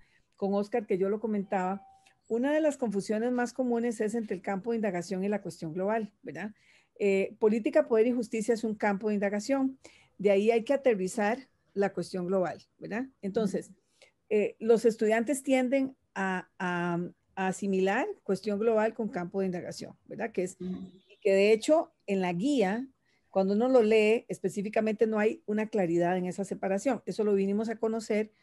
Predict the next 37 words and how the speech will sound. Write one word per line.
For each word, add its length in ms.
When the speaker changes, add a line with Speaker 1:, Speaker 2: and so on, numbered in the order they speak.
Speaker 1:
como 200
pasa 260
siempre 280
en 80
esto, 220
pues 160
en 120
el 80
camino. 380
Entonces, 540
eh, 360
quiero, 280
quiero 220
hacerles 360
una 140
invitación 640
que 80
es 80
casi 260
un 120
reto, 480
¿verdad? 300
Grábense, 760
yo 180
a 40
algunos 320
de 60
ustedes 300
les 140
conté 240
este 200
cuento, 280
en 80
algún 200
momento 360
lo 120
conté. 440